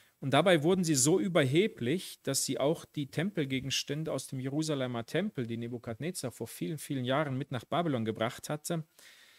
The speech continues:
dass sie die holen ließen und für ihr Gelage verwendeten. Und dabei alle möglichen Götter ehrten und priesen und anbeteten. Mit den Geräten aus dem Tempel in Jerusalem.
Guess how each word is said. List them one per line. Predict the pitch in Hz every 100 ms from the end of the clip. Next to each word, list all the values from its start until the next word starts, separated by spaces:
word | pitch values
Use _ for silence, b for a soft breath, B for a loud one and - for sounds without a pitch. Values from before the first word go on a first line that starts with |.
| B _ _
dass | 135 127
sie | -
die | 127 123
holen | 156 196
ließen | 139 131 170 - 165
und | 135 -
für | -
ihr | 127 117
Gelage | 117 110 107 135 131
verwendeten. | - 117 110 101 90 - - _ _ _ _ _ _ _ _ _ _ _ _ _ _ -
Und | 113 -
dabei | 120 127 139 139 139 131 _
alle | 147 147
möglichen | 120 110 110 113 - 113 98
Götter | 101 - 101 -
ehrten | 110 135 - 131
und | 110 104 -
priesen | 117 110 110 107
und | 98
anbeteten. | 92 90 82 - _ - - _ -
Mit | 113 - -
den | 139 127 127 - _ _ _ _ _ _ _ _ _ _ _ _ _ _ _ _ _ _ _ _ _ _ -
Geräten | 107 101 117 -
aus | 107 -
dem | 117
Tempel | - 107 113
in | 113
Jerusalem. | 110 101 82 - -